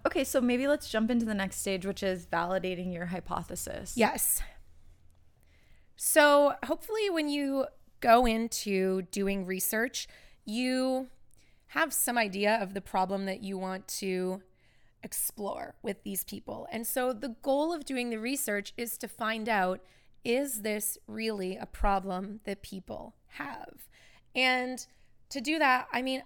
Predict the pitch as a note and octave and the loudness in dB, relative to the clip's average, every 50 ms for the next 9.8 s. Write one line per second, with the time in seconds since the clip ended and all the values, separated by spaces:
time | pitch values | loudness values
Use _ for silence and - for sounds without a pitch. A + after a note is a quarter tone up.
0 | - - C#4 D4 - - D#4 E4 E4+ F4+ F4 F4+ E4 - - - C4 B3 A#3 - | -2 0 0 0 0 0 -2 -2 0 -2 -2 -2 -4 -4 -6 -8 -10 -8 -8 -6
1 | - A#3+ A#3 A3+ - - - G#3 - - A3 G#3+ - A3+ G#3+ - - G#3 G3+ G3+ | -4 -4 -4 -4 -6 -8 -8 -8 -8 -8 -10 -10 -10 -8 -8 -8 -6 -6 -6 -4
2 | G#3 G#3 G#3 G#3 G3 G3 F#3+ F#3 F#3+ G3+ G3 - C4+ C#4+ D4 D#4 D#4 - - - | -4 -4 -4 -4 -4 -4 -4 -4 -4 -6 -6 -6 -6 -4 -4 -4 -4 -6 -8 -10
3 | - - - - - - - A#3+ B3 A3 G#3 - - C#4 C#4+ D4+ E4 D#4+ D#4 C#4 | -14 -20 -20 -20 -12 -8 -4 -4 -4 -4 -4 -2 2 2 2 2 2 0 -2 -4
4 | - - - A#3 A3+ G#3+ G#3+ G#3+ G#3 G#3+ G#3+ - _ _ _ A#3 A#3 A#3 - - | -4 -6 -4 -4 -2 -2 0 0 -2 -2 -4 -8 _ _ _ -8 -6 -6 -6 -6
5 | C4 A#3+ A#3+ A#3+ A3+ G#3 G3+ G3 - F#3+ - - G3 G3 G3 G3+ G3+ G3+ - - | -6 -6 -6 -6 -6 -6 -6 -6 -8 -12 -8 -6 -6 -6 -6 -10 -12 -12 -12 -14
6 | - - A3 - - A3 - - C#4 B3 A3 A#3+ A3 - C#4 C4+ C#4 D4+ E4+ F4+ | -14 -16 -16 -16 -10 -8 -6 -6 -4 -6 -6 -8 -6 -2 0 2 2 2 2 0
7 | F#4 - - - - - - - _ - A#3+ B3+ C4 B3+ - A#3+ A#3 A3+ A3+ A3 | -4 -8 -12 -18 -20 -20 -20 -12 _ -4 -2 -2 -2 -2 -2 -2 -2 0 0 0
8 | G#3+ G#3+ G#3 G#3 G#3 G3+ - - G3+ G3 G3 F#3+ G3 - G3 F#3 F3 - F#3 F3+ | 0 0 -2 -2 -4 -6 -6 -6 -4 -4 -4 -4 -4 -4 -4 -4 -2 0 0 0
9 | F3+ F3+ - - _ - - - G#3+ G#3+ G#3 F#3 F#3 F#3 F#3+ | 0 0 -4 -8 _ -8 -2 2 2 2 4 2 0 0 -2